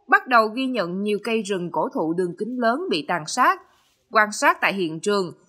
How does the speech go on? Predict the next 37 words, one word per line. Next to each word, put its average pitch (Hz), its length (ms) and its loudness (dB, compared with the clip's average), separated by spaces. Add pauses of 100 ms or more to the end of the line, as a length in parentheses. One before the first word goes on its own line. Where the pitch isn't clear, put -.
(140)
những 262 240 -2
cây 330 240 2
rừng 214 200 -2
bị 175 200 0
cưa 240 120 -2
hạ 175 340 2
trong 214 180 -6
khoảng 214 300 0
một 190 240 2
tháng 233 300 -2
trở 214 140 0
lại 202 160 -2
đây. 208 300 0 (580)
Vị 247 160 2
trí 349 180 0
cây 294 140 2
rừng 220 260 -2
bị 170 200 -2
tàn 185 220 2 (100)
phá 233 200 6 (100)
chủ 170 140 -2
yếu 240 240 -4 (120)
nằm 185 140 -2
ở 156 160 -2
các 339 260 -4
vùng 180 220 -2
rừng 170 280 -4
ven 202 180 -2 (100)
suối 240 200 -6
Cố, 254 440 0 (120)
suối 247 220 -2
Chuối, 254 260 0 (160)
Đá 214 240 2
Trải, 233 400 2 (120)
Dông 233 240 0
Bích 349 220 -6
Mài. 180 380 2